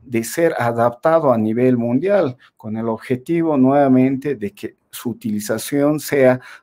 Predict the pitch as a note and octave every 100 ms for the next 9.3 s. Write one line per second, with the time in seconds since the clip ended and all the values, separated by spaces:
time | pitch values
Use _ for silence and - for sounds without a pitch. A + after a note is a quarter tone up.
0 | _ _ _ - C3+ C#3 C#3 D#3+ - G#2+
1 | G#2 G2 - A2+ A2 - A#2 - C3+ -
2 | - A2 G#2 G#2+ - D3 C#3+ - B2+ -
3 | F#2+ G2 - C3+ C3 - D3 C#3+ - C3+
4 | F3 F3 - _ B2 B2+ B2+ B2 B2+ B2+
5 | C3 B2+ A2+ B2+ C3+ - B2 C#3 C#3 F#2+
6 | - - - _ C3+ - C#3 C3 - B2
7 | A#2+ A2+ - F#3 F3+ D3 D#3 - C3+ A2+
8 | - D3 D3 C3 - G#2 A#2 A#2+ B2 G#2
9 | - A#2+ B2